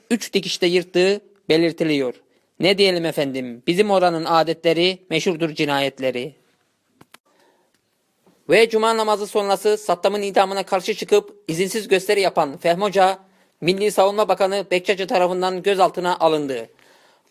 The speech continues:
Bakan Bekçacı, Fehmi Hoca'nın bir provokatör olduğunu belirtip izinsiz gösteriyi sert bir dille eleştirdi. Gözaltında tutulan Fehmi Hoca'nın da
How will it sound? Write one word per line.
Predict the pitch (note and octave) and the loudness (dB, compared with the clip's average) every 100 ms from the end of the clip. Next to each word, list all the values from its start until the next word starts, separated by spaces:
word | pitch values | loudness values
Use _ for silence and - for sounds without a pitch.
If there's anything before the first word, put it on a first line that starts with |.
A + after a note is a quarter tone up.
| - | -2
Bakan | F3+ B3 A3 | 2 2 2
Bekçacı, | A3 B3 G#3 G3+ G#3+ G3 | 2 2 2 0 -2 0
Fehmi | E3+ F#3 | 0 2
Hoca'nın | A3+ G3 G3+ F3+ | 0 0 -2 -4
bir | G3+ | -6
provokatör | F3+ G3 G3 G3+ A3 G#3 | 0 0 0 0 2 2
olduğunu | F#3 F3+ F3 D#3 | 2 0 0 0
belirtip | G#3 F#3 G3+ F#3+ - _ _ | 2 0 -2 -6 -8 _ _
izinsiz | E3+ F3 G3+ F#3+ A3+ | -4 -2 -2 -2 -2
gösteriyi | F3+ F3+ G3 F#3+ F#3 | 0 2 2 0 0
sert | F#3+ A3+ F3+ | 0 -2 -2
bir | G#3 F3 | -8 0
dille | G3 E3+ E3+ F3 - | 0 2 2 2 -2
eleştirdi. | C#3 C#3+ - C3+ B2 A#2+ G#2+ - _ _ _ _ | -2 -2 -2 -8 -8 -6 -8 -10 _ _ _ _
Gözaltında | A3 A3+ G#3 G3+ F#3 F#3+ F#3 | 2 4 2 0 0 0 0
tutulan | - F#3 E3+ C#3+ | -2 2 2 2
Fehmi | D#3+ D#3+ | -4 -2
Hoca'nın | F#3+ F#3+ G3+ E3+ | 0 0 0 4
da | D#3+ F3+ | 4 4